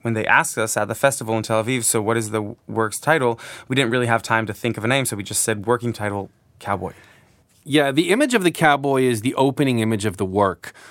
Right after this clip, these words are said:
Speaker 2: W-, we wanted to make some sort of a connection between the cowboy, who is the American pioneer, a very strong queer culture that developed later,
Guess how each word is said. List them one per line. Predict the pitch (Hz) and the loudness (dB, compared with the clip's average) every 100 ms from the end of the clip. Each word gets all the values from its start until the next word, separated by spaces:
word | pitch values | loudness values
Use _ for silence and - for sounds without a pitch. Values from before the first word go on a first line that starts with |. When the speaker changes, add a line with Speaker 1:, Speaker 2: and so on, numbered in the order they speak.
| - - | -20 -14
Speaker 2:
W-, | - 104 | -6 0
we | 147 | 2
wanted | 139 160 196 | 4 4 2
to | 180 | 2
make | 165 131 | 2 2
some | - - | 0 0
sort | - 135 135 | 0 0 -2
of | 117 | -4
a | |
connection | - 117 117 117 - 117 | -4 -2 0 0 0 0
between | 107 - 110 | 0 0 -2
the | 101 | -2
cowboy, | - 127 131 101 90 92 82 | 2 4 4 0 -2 -2 -4
who | 95 | -4
is | 92 | -4
the | 90 | -4
American | 87 98 135 151 147 | -2 2 2 2 -2
pioneer, | 131 147 151 160 170 131 131 - - - - - | 0 0 2 2 2 0 -4 -10 -20 -20 -18 -6
a | |
very | 101 98 151 180 208 | -4 2 4 4 2
strong | - - 147 135 | -2 0 2 0
queer | 127 - 147 131 | -2 0 2 2
culture | - - 135 131 131 120 | -2 0 0 0 -2 -2
that | 107 104 | 0 -2
developed | 107 101 120 127 | -2 0 0 0
later, | 120 160 160 117 117 | 0 2 2 2 -2